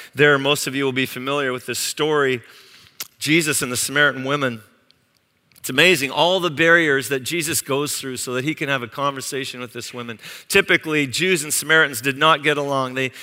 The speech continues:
they were opposed to each other. There's a long history about that. And so a, a Jew wanting to go north would go around Samaria, but Jesus purposely goes to Samaria.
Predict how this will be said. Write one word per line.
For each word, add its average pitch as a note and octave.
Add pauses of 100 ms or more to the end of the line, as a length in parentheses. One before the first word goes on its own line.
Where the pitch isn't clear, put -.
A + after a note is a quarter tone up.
(140)
they D3
were D3+
opposed E3
to D3+
each C#3+
other. B2+
There's B2
a C3+
long D#3+
history D#3
about C3
that. C3 (420)
And C3+
so C#3+
a, C#3+
a C#3+
Jew E3
wanting E3
to E3
go D3
north D3
would C3+
go D3+
around D3
Samaria, C#3+
but B2+
Jesus D3
purposely D#3+
goes D3
to C#3
Samaria. C3